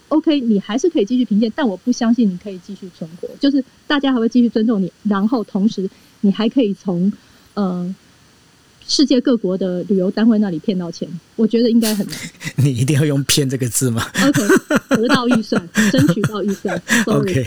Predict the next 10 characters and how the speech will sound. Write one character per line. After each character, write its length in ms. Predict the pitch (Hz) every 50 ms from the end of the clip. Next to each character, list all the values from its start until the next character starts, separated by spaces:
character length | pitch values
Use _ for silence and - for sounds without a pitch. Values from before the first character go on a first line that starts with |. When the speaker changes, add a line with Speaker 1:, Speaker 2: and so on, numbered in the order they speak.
| - - -
Speaker 1:
不 100 | 233 233
是 100 | - 254
骗。 300 | - - 302 220 202 196 -
Speaker 2:
<laughs> 40 | - - 165 - 214 214 508 494 117 147 - 392 453 - _ - 403 508 - 226 - 403 480 - - 220 254 349 - - 208 220 208 -
OK， 340 | - 165 165 170 147 127 110 104 - 175 180 175 -
好， 240 | - 165 160 139 120 - - -
那 160 | - 247 285 277
但 220 | 240 311 285 285
是 160 | 254 - 277
呢， 260 | 226 196 180 170 175